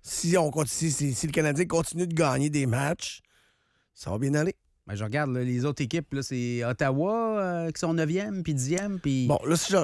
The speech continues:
Speaker 1: je, je l'avais tantôt, là, le standing,
Speaker 2: Ils ont
Speaker 1: là.
Speaker 2: quand même six points ou huit points d'avance, là. Donc, ils
Speaker 1: Ben, t'as un petit peu, là, je l'avais, là,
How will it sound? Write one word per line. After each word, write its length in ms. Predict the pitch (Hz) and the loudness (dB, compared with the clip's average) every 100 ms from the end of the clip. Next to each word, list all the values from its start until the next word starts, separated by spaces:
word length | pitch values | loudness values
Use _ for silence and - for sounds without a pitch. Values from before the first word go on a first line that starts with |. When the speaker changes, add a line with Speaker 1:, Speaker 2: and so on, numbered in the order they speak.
| - | 2
Speaker 1:
je, 180 | 127 123 | -2 -2
je 100 | 123 | 0
l'avais 200 | 147 151 | 0 2
tantôt, 420 | 185 151 120 160 160 | 0 0 0 0 0
là, 140 | 139 | 0
le 160 | 135 127 | -2 -4
standing, 640 | - 139 135 131 156 196 | -4 -2 -2 -2 -2 -2
Speaker 2:
Ils 60 | 185 | -2
ont 40 | |
Speaker 1:
là. 60 | 131 | 0
Speaker 2:
quand 140 | 151 | 2
même 160 | 165 175 | 2 2
six 320 | - - - | 0 -2 -4
points 300 | - 147 185 | 0 2 2
ou 100 | 165 | 2
huit 140 | 127 127 | 2 0
points 260 | - 156 | 0 2
d'avance, 540 | 139 113 127 104 - - | 2 2 0 -2 -8 -10
là. 80 | |
Donc, 260 | 95 95 90 - | -10 -12 -16 -14
ils 80 | 90 87 | -12 -4
Speaker 1:
Ben, 800 | 117 156 170 170 170 165 165 165 | 2 4 6 4 2 2 0 0
t'as 100 | 165 | 0
un 40 | 147 | -4
petit 140 | - | -4
peu, 160 | - 71 | -10 -10
là, 160 | 73 90 | -8 -6
je 80 | |
l'avais, 380 | 90 90 87 101 | -6 -6 -4 -6
là, 100 | 98 | -6